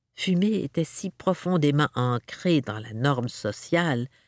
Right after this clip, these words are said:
qu'aucun ne sourcillait à la vue de l'épais nuage de fumée que chacun était condamné à respirer. Tant qu'elles ne sont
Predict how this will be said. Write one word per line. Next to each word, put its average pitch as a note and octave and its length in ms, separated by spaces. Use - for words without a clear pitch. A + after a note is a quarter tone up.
qu'aucun A3 480
ne D#3 120
sourcillait E3+ 920
à C#3+ 100
la C#3 120
vue D3+ 220
de A#2+ 100
l'épais C#3 320
nuage C3 400
de A2+ 100
fumée C#3 440
que C3 140
chacun C#3 340
était A#2+ 240
condamné C#3 760
à A2+ 80
respirer. G#2 760
Tant G3+ 180
qu'elles D3 240
ne C3+ 100
sont E3+ 340